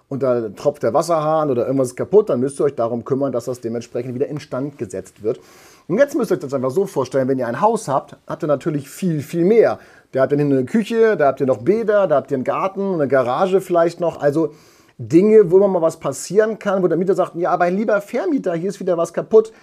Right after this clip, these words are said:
kümmere dich bitte mal, Regenrinne, <clears throat> hast du nicht gesehen." Also von daher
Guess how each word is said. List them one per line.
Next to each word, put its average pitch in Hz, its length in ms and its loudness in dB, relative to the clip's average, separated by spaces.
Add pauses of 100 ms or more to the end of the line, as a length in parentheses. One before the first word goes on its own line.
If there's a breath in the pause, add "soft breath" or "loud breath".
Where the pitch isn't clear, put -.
(200 soft breath)
kümmere 226 240 0
dich 135 160 -2
bitte 143 220 0
mal, 135 300 0
Regenrinne, 147 800 -2 (260 loud breath)
<clears throat> 175 640 0
hast 143 220 -8
du 151 40 -6
nicht 110 160 -6
gesehen." 113 460 -6 (760)
Also 113 160 -6
von 113 160 -8
daher 131 480 0